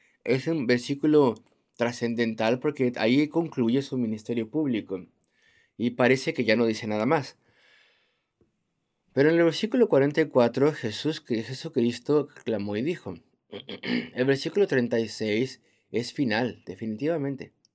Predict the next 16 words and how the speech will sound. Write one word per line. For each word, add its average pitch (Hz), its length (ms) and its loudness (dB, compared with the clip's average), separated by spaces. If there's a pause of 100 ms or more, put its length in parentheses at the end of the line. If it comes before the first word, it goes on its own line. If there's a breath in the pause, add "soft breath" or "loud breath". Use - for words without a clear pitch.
(1800)
"Y 123 200 0
se 113 260 -2
ocul-, 107 240 -6
y 107 80 -10
se 120 180 -8
fue 156 320 0
y 175 40 -2
se - 140 -10
ocultó 110 320 -6
de 101 200 0
ellos". - 460 -8 (440)
Y - 100 -2
ese 147 160 -4
es 190 140 -4
el 160 60 -8
final. 107 380 -6